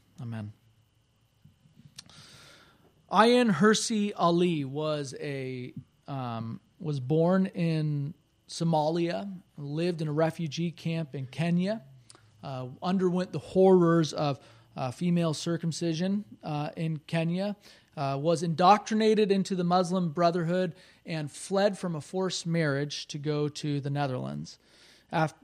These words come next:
uh, where she became a member of parliament. A-, after nine eleven,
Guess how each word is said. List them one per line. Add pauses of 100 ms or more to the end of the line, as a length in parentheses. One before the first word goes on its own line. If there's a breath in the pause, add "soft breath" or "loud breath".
uh,
where
she
became
a
member
of
parliament. (460)
A-,
after
nine
eleven,